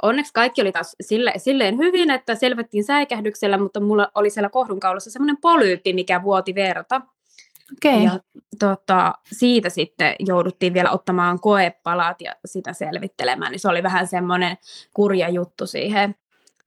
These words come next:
Speaker 1: loppuun.
Speaker 2: No joo, sulla on nyt sattunut kyllä sit silleen epäonnisuutta tuossa vuodossa,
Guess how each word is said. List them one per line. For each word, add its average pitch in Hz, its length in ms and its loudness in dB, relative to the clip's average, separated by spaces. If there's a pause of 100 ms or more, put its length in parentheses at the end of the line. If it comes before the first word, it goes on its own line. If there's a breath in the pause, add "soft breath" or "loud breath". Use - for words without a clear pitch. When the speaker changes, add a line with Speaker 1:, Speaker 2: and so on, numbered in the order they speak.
(100)
Speaker 1:
loppuun. 185 800 0 (1400 loud breath)
Speaker 2:
No 277 120 6
joo, 208 360 4 (240)
sulla 214 260 2
on 202 80 4
nyt 202 120 2
sattunut 190 600 0
kyllä 170 240 2
sit - 180 -6
silleen 180 460 4 (540)
epäonnisuutta 190 880 0
tuossa 185 360 -2
vuodossa, 202 520 0